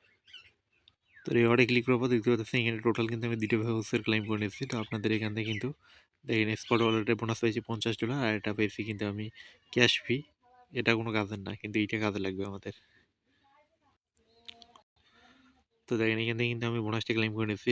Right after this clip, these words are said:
রিডিম করে নিচ্ছি এখানে অটো ট্রেডের জন্য পঞ্চাশ ডলার। তো এটা আপনারা ইনস্ট্যান্ট ক্লেইম করতে পারবেন। আর এখানে কাজ যেটা দেখেন, টাস্কটা হইতেছে আপনাদের just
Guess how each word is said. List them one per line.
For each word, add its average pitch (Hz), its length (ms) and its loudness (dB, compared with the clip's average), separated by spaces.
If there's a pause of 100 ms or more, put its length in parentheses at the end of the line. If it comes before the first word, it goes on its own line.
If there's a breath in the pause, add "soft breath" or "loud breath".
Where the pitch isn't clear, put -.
রিডিম 107 240 2
করে 110 180 0
নিচ্ছি - 260 -6
এখানে 110 260 -4
অটো 104 140 -2 (180)
ট্রেডের 110 260 -2
জন্য 123 120 -6 (100)
পঞ্চাশ - 360 -8
ডলার। 101 200 -4 (120)
তো - 100 -20
এটা 117 140 -6
আপনারা 120 220 -4
ইনস্ট্যান্ট 113 320 -6
ক্লেইম 110 200 -4
করতে 113 200 -4
পারবেন। 104 220 -4 (640 soft breath)
আর 120 120 -2
এখানে 117 240 2
কাজ 110 180 2
যেটা 117 220 2
দেখেন, 101 160 0 (100)
টাস্কটা 107 300 -2
হইতেছে 113 300 -2 (100)
আপনাদের 110 320 -2 (640 soft breath)
just 123 180 6